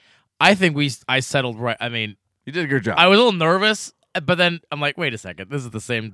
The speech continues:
Speaker 2: You did a great job.
Speaker 1: stuff we do."
Speaker 2: Yeah.
Speaker 1: I just think that it, I, I've never seen you do it, and it's a lot to it.
Speaker 2: There's some managing. Yeah,
Speaker 1: That's what I'm
Speaker 2: there's some
Speaker 1: saying.
Speaker 2: managing.
Speaker 1: Like, you, it's not like you just sit down and spew.
Speaker 2: No, like we do here.
Speaker 1: Yeah, like we do here. I mean,
Speaker 2: Yeah.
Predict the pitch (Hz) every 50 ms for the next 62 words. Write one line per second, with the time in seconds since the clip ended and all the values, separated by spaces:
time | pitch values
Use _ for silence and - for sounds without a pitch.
0 | 95 _ 113 135 131 120 95 92 123 143 147 135 - 110 92 - - - - -
1 | 135 123 - 123 117 110 113 107 98 92 117 95 - - - - - - _ _
2 | _ - 175 180 185 165 196 180 - - 185 175 165 - 170 156 147 139 - _
3 | _ _ _ _ 139 147 - _ _ _ _ _ - 143 147 - _ _ _ _
4 | _ _ _ _ _ _ _ _ _ _ _ _ _ _ _ _ - 156 165 165
5 | 170 190 175 175 156 - - 190 175 160 143 139 131 170 220 202 143 113 123 -
6 | - _ _ _ _ _ _ _ _ _ 165 165 170 156 185 175 175 175 180 180
7 | - - 403 523 453 156 98 - _ _ _ _ _ - 139 156 147 - 208 196
8 | 202 190 165 147 139 131 127 110 101 110 120 135 147 151 226 220 - 240 226 208
9 | - - 294 294 269 226 196 185 170 170 165 165 170 185 190 196 190 180 185 175
10 | 156 240 233 220 202 196 185 185 165 - - 208 180 147 190 180 160 147 139 -
11 | - - - - _ 143 156 170 165 147 127 127 127 - - _ _ _ 117 127
12 | 117 104 107 113 107 127 127 117 127 120 120 120 104 78 214 208 170 143 143 147
13 | 151 143 139 151 170 151 110 87 82 - 131 139 143 143 143 127